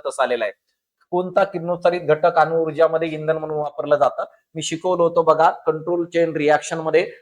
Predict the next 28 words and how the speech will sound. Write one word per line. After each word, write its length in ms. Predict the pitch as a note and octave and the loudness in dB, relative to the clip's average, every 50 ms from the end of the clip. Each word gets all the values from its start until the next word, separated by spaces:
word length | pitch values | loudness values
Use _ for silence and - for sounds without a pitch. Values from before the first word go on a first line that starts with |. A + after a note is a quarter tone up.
| _ - | _ -8
अणु, 220 | C3+ C#3+ D#3+ E3 E3+ | -6 -6 -4 -4 -4
अणुभट्टीमध्ये 760 | - D3+ D#3 F3 F#3 D#3 D3+ D3+ D3+ E3+ D#3+ D#3+ D#3+ E3+ D#3 | -4 -4 -4 -2 2 2 2 2 2 0 0 2 2 0 0
इंधन 360 | - E3 D#3 D#3+ E3 E3 E3 | 0 -2 -6 -4 -4 -4 -2
म्हणून 260 | D#3+ D#3+ E3 E3 D#3+ | -2 -4 -4 -4 -2
जर 80 | D#3 D#3+ | -2 -4
कोणाचा 400 | D#3 - D3+ D3+ D#3 D#3+ - E3+ | -2 -2 -2 0 0 0 0 2
वापर 280 | D#3+ D#3 D3+ - D#3 C#3+ | 0 0 -2 -4 -8 -8
होत 120 | D3+ D3+ - | -8 -4 -4
असेल 340 | D3 D3 - - E3 E3 E3 | -4 -6 -6 -10 -12 -10 -10
तर 80 | - C#3+ | -10 -8
युरेनियमचं 640 | C#3 C#3+ C#3+ D3+ D#3 D#3+ E3 D#3+ D#3+ D#3+ - - | -8 -8 -6 -8 -8 -6 -4 -4 -6 -6 -8 -14
सांगितलं 480 | D#3 - D3+ D3+ D#3 D#3+ D#3 _ - D3+ | -10 -8 -8 -6 -6 -8 -10 _ -4 -4
होतं. 200 | D3+ D#3 D#3 D#3+ - - - _ _ - | -2 0 0 0 0 -2 -14 _ _ 2
या 100 | D3 D3+ | 2 2
व्यतिरिक्त 480 | D#3 D#3 D3+ - E3+ F3 E3+ E3+ - E3+ | 2 2 -4 -6 -8 -8 -6 -4 -2 -2
प्लुटोनियम 680 | E3 - - D#3+ D#3 D#3 E3 E3 D#3+ E3 E3 D#3+ D#3 | -2 -4 -4 -8 -6 -4 -4 -4 -4 -4 -6 -6 -6
दोनशे 320 | C#3+ D3+ D#3 D3+ D3+ E3 D#3 | -6 -8 -8 -8 -8 -8 -6
एकोणचाळीस 680 | C#3 C3+ - - E3 D#3+ D#3+ - E3 D#3+ D#3+ D#3 - | -6 -6 -8 -8 -12 -8 -2 0 0 0 0 -2 -6
पण 260 | - E3 - D#3+ D#3 | -6 -8 -8 -8 -12
सांगितलं 460 | D3 - C#3+ D3 D3+ D3+ - - D3+ D3 | -6 -4 -4 -4 -4 -10 -8 -4 -4 -2
होतं, 220 | C#3+ - B2 A#2+ - - _ _ _ _ - | 0 0 -2 -2 -2 -4 _ _ _ _ -4
थोरियम 400 | D3+ D#3 D#3+ E3+ E3+ F3 E3+ E3 | -4 -4 -4 -4 -6 -6 -4 -4
दोनशे 340 | D#3 D#3 D#3 D3+ - E3+ D#3+ | -4 -6 -6 -6 -8 -8 -4
बत्तीस 420 | C#3+ D3 D3 - - D#3+ D#3 - | -4 -4 -6 -6 -12 -12 -10 -8
पण 220 | E3 - E3 D#3+ | -6 -4 -4 -4
आपण 200 | D3+ C#3+ - E3 | -4 -6 -8 -8
बोललेलो 420 | D#3 D3 D3 C#3+ C#3 C#3+ C#3+ C#3 C3 | -6 -4 -4 -2 0 0 0 0 0
होतो. 320 | B2 B2 - - - - | -2 0 -2 -2 -2 -4